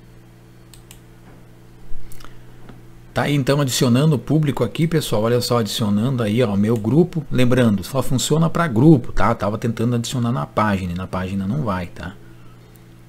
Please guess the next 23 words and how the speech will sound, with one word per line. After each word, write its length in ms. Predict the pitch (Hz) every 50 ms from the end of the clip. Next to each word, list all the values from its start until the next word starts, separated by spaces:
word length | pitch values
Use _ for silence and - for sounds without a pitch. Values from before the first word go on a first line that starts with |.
| - - - - - - - - - - - - - - - - - - - -
Então 80 | - 113
podem 260 | - - 175 147 139
ver 140 | 104 120 135
que 80 | -
ele 80 | 139 120
tá 140 | - 123 135
trabalhando 540 | - 165 170 170 160 117 110 127 139 131 113
aí, 120 | 110 117
tá 160 | 117 113 117
puxando, 640 | 117 - 113 - - - 120 123 156 156 151 131 101
tá? 240 | - - 107 113 123
Esse 160 | 120 - -
pessoal 460 | - 104 98 - - 113 113 113 104
aí, 240 | 98 98 110 135 160
ó. 80 | 143 120 - - - - - - - - - - - - - - - - -
Ele 160 | 95 95 98
vai 120 | 98 101 104 104
puxando 560 | - - 101 - - 117 107 123 147 147 143
o 80 | 131
pessoal 320 | 117 120 113 104 - 110 117
e 40 | 120
vai 120 | 131 131
trabalhando. 560 | 131 143 143 160 165 156 120 107 98 87 80